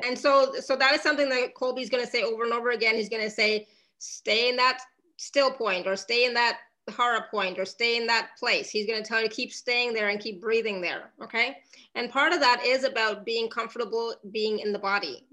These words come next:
being comfortable being present here and now, right?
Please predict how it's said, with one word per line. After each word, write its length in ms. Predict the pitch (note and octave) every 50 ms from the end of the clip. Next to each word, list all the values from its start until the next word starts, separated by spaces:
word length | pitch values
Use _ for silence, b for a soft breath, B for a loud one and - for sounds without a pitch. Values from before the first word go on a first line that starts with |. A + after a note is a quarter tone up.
| C4+ G#3
being 180 | A#3+ A#3 A3+ A3+
comfortable 480 | - A#3+ A#3 - B3 A#3 A3 A#3 G#3+ A3
being 260 | A3+ A3+ A3 G#3+ G#3+
present 460 | - - A3+ A3+ F#3+ G#3 G3 F3 E3+
here 380 | - - - A#3 A3+ A3 G3+ F#3
and 180 | - F#3+ F#3+ F#3
now, 420 | F#3+ G3+ G3 E3+ D3+ C3+ - - _ _ _ _ -
right? 220 | F#3+ A#3 B3+ -